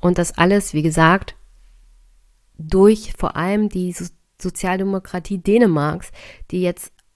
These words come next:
auf zwei Beinen sozusagen ruht. Die eine ist absolute Sicherheitspolitik, Schutz der Grenzen und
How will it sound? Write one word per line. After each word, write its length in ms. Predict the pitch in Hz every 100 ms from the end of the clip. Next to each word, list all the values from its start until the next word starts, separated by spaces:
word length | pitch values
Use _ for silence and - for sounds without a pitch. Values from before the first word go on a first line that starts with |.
| _
auf 200 | - 175 -
zwei 480 | - 175 180 185 - _ _
Beinen 460 | - 160 160 180 156
sozusagen 540 | 143 - 151 147 143
ruht. 300 | 147 147 - - - _ _ _ _ _ _ _ _
Die 240 | - 180 -
eine 360 | 160 240 269
ist 440 | - 196 - - - _ _ _
absolute 800 | 180 - - 214 196 202 190 185
Sicherheitspolitik, 1300 | 160 196 254 226 208 - 214 202 190 208 208 202 - - _ _ _ _ _ _
Schutz 340 | - - 196 -
der 140 | 185
Grenzen 680 | 170 190 214 220 226 214 214 - - - - -
und 340 | - 196 190